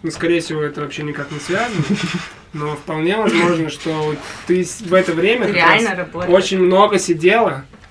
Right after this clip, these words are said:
Speaker 1: за компом как раз-таки, чтобы успеть все сделать вовремя. И ты
Speaker 2: М.
Speaker 1: сидела еще больше.
Speaker 2: Ну, может быть.
Speaker 1: А, и ночами сидела, и ты сидела, и от того, что ты, а, ну, тебе все сроки там подгорали,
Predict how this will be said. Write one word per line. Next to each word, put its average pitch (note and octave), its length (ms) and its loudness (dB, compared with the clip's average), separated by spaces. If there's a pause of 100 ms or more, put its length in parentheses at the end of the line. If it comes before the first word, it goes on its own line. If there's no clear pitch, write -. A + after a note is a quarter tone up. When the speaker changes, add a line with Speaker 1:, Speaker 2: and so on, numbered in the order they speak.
Speaker 1:
за D#3 160 -4
компом F#3 480 0
как E3+ 200 -6
раз-таки, D#3+ 520 -4 (640)
чтобы E3+ 420 0
успеть F3+ 420 0
все E3+ 140 -4
сделать E3 460 -2
вовремя. F3 540 -2 (420)
И E3 80 0
ты F3 100 -4
Speaker 2:
М. - 60 2
Speaker 1:
сидела F3+ 300 2
еще E3+ 280 -2
больше. G3 600 -4
Speaker 2:
Ну, G3 100 -6
может D#3 400 -4
быть. D#3 80 -6 (180)
Speaker 1:
А, - 40 -8
и D#3 140 0
ночами F#3+ 520 -2
сидела, D3+ 420 -6
и D#3+ 340 0
ты E3+ 220 2
сидела, F#3 460 0
и E3+ 340 0
от D#3+ 160 -6
того, E3+ 220 -2
что E3 200 -8
ты, D#3 280 -6 (320)
а, D3 440 0
ну, E3 160 0
тебе D3 280 -4
все C#3+ 180 -10
сроки E3 360 -2
там C#3 200 -8
подгорали, D#3 680 -4